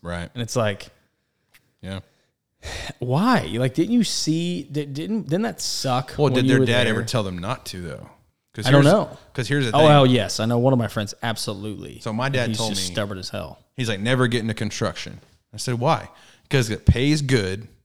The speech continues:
Speaker 1: and it's always gonna be there. And then you're gonna get caught up in it."
Speaker 2: Sure.
Speaker 1: Which is what he did.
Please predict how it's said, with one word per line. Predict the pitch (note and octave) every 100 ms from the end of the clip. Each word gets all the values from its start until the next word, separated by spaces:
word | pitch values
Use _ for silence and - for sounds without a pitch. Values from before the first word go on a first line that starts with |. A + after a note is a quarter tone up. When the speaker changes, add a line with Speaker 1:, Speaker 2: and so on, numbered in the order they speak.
| _ _
Speaker 1:
and | - G2
it's | A2
always | G#2+ G#2
gonna | G2
be | B2
there. | F#2 - - _ _ _ _ -
And |
then | G#2
you're | G2+
gonna | G2+ F#2+
get | -
caught | - G#2
up | A2 -
in | E2+
it." | F2 - _
Speaker 2:
Sure. | - A#2 F#2+ - _ _ -
Speaker 1:
Which | G#2+
is | G2+
what | G2
he | A2+
did. | F#2+ A#1